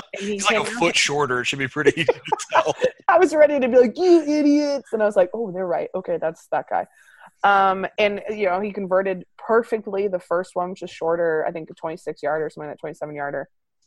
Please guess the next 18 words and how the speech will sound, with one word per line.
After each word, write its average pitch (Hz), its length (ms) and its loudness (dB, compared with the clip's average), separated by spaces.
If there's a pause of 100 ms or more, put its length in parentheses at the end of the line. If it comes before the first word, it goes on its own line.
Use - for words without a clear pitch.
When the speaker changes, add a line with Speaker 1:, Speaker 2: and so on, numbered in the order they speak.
(120)
Speaker 1:
And 185 100 -2
then 180 100 0
as 175 140 -4 (460)
Paul 180 200 4
was 175 140 -2
just - 160 -16
talking 208 240 0
about, 165 200 -2
that 160 180 0
long 170 300 0
drive 147 360 -2
to - 180 -8
end 170 120 -8
the - 60 -10
half 185 340 -6
is 175 100 -10
the 165 80 -14
stuff - 320 -4